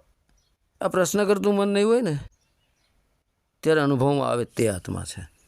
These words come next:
બરાબર? હવે આઠમો પ્રશ્ન છે,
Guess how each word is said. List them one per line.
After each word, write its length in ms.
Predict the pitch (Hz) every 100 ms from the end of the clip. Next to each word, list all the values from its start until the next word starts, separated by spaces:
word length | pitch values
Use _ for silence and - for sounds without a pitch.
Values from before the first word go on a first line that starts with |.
| _ _ _ -
બરાબર? 200 | - 214 _ _ _ _ _ _ _ _ _ _ _ _ _ _ _ _ _ _ _
હવે 480 | 127 190 233 240 254 - _ - - - - _ _ _ _ _ _ _ _ _ _ _ _ _ _ _ _ _ _ _ _ _ _ _ _ _ _ _ _ _ _ _ -
આઠમો 420 | 175 175 196 196
પ્રશ્ન 380 | 131 123 123 101
છે, 200 | 120